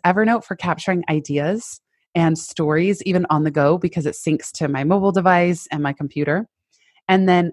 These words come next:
Ohm Writer is a great app for writing and a really peaceful, serene sound of a, a typewriter. It's really nice. And even Google Docs.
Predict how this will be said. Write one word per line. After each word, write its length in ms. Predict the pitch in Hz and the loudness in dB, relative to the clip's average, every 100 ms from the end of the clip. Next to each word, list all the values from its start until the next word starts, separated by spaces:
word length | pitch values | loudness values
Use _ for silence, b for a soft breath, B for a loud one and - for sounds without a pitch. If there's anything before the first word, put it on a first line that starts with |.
| - | -2
Ohm 320 | 196 220 214 | 0 2 2
Writer 380 | 196 165 147 139 | 2 2 0 -2
is 160 | 165 156 | -2 -2
a 40 | |
great 400 | - 156 165 160 | -4 -2 -2 0
app 320 | 151 143 165 _ | 0 0 0 _
for 160 | - 165 | 0 0
writing 400 | 165 147 143 131 | 2 2 0 -4
and 80 | 147 | -2
a 40 | |
really 220 | 160 165 | 0 0
peaceful, 500 | 175 - 185 - 175 | -2 -4 -6 -2 0
serene 760 | 185 - 170 160 165 170 175 165 B B | 0 -2 -2 0 2 2 2 0 B B
sound 320 | - 196 165 | -4 0 2
of 80 | 170 | 2
a, 80 | 160 | -2
a 80 | - | -4
typewriter. 840 | 160 202 151 - 156 151 139 135 - | -4 -2 0 2 2 2 0 -2 -6
It's 180 | 170 180 | -8 -2
really 260 | 175 165 | 2 2
nice. 440 | 143 131 147 - - | 0 -4 -10 -12 -2
And 160 | 175 | 0
even 220 | 175 165 156 | 2 2 0
Google 260 | 156 151 | 0 0
Docs. 460 | 139 127 - - | 0 -2 -6 -18